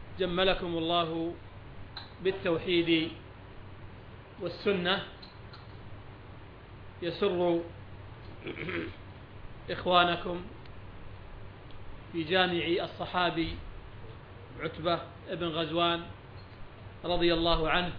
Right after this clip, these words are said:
وعلى رأسهم إمام هذا الجامع أخوكم الشيخ رياض بن عبد الله البراك، سدده الله، مجيء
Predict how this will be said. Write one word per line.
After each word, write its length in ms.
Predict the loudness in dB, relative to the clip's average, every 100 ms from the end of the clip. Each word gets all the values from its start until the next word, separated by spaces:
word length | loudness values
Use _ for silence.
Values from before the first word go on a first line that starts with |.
| -4 -4 -6 -10 -10 -12 -12 -12 -12 -12 -12 -12 -10 -2
وعلى 340 | 4 6 6
رأسهم 520 | 4 2 2 2 2 0 -2
إمام 460 | 2 4 4 2 0 -4 -10 -10 -10 -10 -12 -12 -12 -10 -10 0
هذا 220 | 2 6
الجامع 560 | 4 6 6 6 4 0 -6 -12 -8 -2 -2 -2 -6 -8 -6 -4
أخوكم 420 | 0 2 2 0
الشيخ 340 | -2 0 0 0
رياض 320 | 2 4 4 2 -4 -8 -8 -12 -8 -4
بن 220 | -2 -2
عبد 220 | -2 0
الله 360 | 2 4 2 0 -8 -8 -8 -6 0 0 0 0
البراك، 600 | 2 4 4 6 6 4 0 -12 -14 -14 -12 -12 -12 -10 -10 -8 -2
سدده 460 | -2 4 6 6 4
الله، 400 | 4 6 6 4 -6 -14 -14 -14 -12 -12 -12 -12 -12 -12 -12 -14 -14 -14 -12 -12 -12 -12 -12 -14 -14 -14 -4
مجيء 680 | 0 4 6 6 6 4